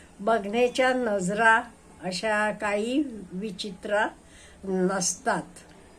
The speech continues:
आणि न-, मुलींनाही तसं सेफ आहे म्हणे तिथे,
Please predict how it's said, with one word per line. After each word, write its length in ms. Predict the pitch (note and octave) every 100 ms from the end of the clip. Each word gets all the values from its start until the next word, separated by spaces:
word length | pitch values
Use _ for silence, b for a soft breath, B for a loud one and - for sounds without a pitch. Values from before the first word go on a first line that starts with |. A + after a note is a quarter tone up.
| B B B B B -
आणि 580 | C#4+ D#4 D#4+ D#4+ D#4 D4+
न-, 280 | C4+ C4 B3
मुलींनाही 760 | C4+ C#4+ C#4+ D4+ D4 D4 D4+ D4+
तसं 240 | C4 - C#4+
सेफ 460 | - D4 C4 C4
आहे 220 | A#3+ A#3
म्हणे 300 | G#3+ G#3+ G#3
तिथे, 340 | G#3 G#3 -